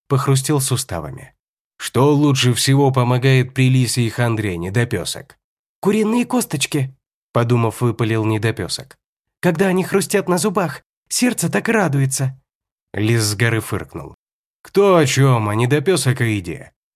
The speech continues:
Самое время спуститься с горы, вот я о чём. От лисьей хандры нужна хорошая встряска, а у него сплошные глупости в голове. Скверно», передразнил он ехидно.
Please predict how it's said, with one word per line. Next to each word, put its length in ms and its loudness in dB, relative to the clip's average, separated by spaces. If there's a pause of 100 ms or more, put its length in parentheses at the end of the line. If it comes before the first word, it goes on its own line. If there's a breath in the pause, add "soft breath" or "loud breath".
(120)
Самое 460 0
время 320 0
спуститься 640 -4
с 80 -4
горы, 360 -2
вот 340 0
я 140 -4
о 60 -6
чём. 360 -14 (380)
От 160 -4
лисьей 360 0
хандры 500 2
нужна 320 -2
хорошая 520 -4
встряска, 580 -10 (360)
а 120 -10
у 60 -8
него 260 2
сплошные 540 0
глупости 640 -2
в 100 -6
голове. 500 -6 (480)
Скверно», 1040 -2 (500)
передразнил 680 0
он 140 -2
ехидно. 600 -10